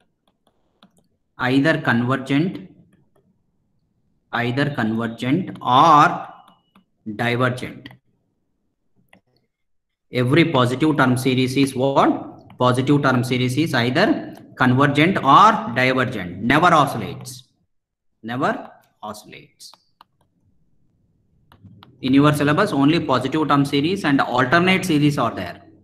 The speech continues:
Positive term series and alternate series, the last topic, that one. But posi-, every positive term series, either it converge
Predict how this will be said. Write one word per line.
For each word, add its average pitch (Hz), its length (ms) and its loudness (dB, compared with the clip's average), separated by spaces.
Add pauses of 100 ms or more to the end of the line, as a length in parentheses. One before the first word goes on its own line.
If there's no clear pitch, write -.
(300)
Positive 123 420 -4
term 127 160 -4
series 170 320 -4
and 180 160 0
alternate 139 600 2
series, 104 480 -6 (340)
the 123 80 -10
last 120 260 -2
topic, 123 320 -4
that 104 160 -10
one. 160 220 0 (460)
But 160 220 0 (800)
posi-, 143 280 4
every 147 320 6
positive 143 440 2
term 147 220 4
series, 147 320 0
either 127 240 0
it 131 160 -4
converge 131 480 0